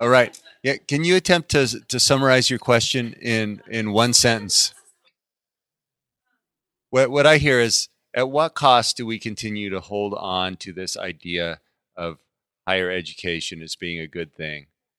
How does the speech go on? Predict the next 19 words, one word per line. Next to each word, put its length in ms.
when 520
we 100
know 320
that 220
it 120
leads 440
to 600
an 100
awful 380
lot 260
of 200
frustration 800
and 360
waste 300
of 80
time, 380
waste 320
of 100
money, 440